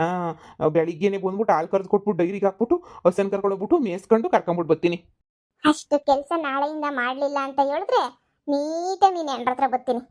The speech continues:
Speaker 2: ಸರಿನಾ? ಬಂದು ಏನ್ ಮಾಡ್ಬೇಕು ಅಂತ ನಂಗೂನುವೆ ಗೊತ್ತು. ಹ್ಮ್, ಪಂಚಾಯ್ತಿ.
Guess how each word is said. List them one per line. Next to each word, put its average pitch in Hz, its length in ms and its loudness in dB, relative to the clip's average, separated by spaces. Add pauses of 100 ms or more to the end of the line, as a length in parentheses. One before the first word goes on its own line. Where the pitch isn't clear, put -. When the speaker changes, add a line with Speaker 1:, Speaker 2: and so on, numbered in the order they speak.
(340)
Speaker 2:
ಸರಿನಾ? 294 460 0 (320)
ಬಂದು 339 360 0 (360)
ಏನ್ 320 240 2
ಮಾಡ್ಬೇಕು 269 340 -2
ಅಂತ 294 200 0 (460)
ನಂಗೂನುವೆ 311 600 2
ಗೊತ್ತು. 262 280 -4
ಹ್ಮ್, 269 540 -4
ಪಂಚಾಯ್ತಿ. 294 760 2